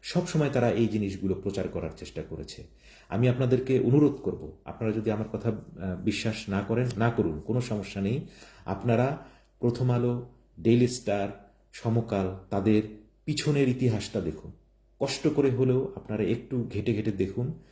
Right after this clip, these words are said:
যে তারা কিভাবে, আহ, আমাদের বাংলাদেশকে ভুলভাবে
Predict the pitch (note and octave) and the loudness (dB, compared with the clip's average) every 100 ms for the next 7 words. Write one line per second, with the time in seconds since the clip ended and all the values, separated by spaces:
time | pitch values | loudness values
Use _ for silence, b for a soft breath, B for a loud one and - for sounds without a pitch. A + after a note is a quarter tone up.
0 | B - - F#2+ G2 G2 - D#3+ B2 A#2 | B -8 -2 2 2 -2 -6 -4 -2 0
1 | G#2+ E2 B B B - F#2+ F#2 F2+ B | 0 0 B B B -8 -4 -2 -4 B
2 | B B F#2+ F#2+ G2 F#2+ F#2 F#2 F#2 - | B B -2 0 0 0 0 0 -2 -4
3 | G2 F2+ B B B - F2 - D#3 F3 | -4 -6 B B B -12 -12 -2 4 4
4 | A#2 F#2+ E2 | 4 2 0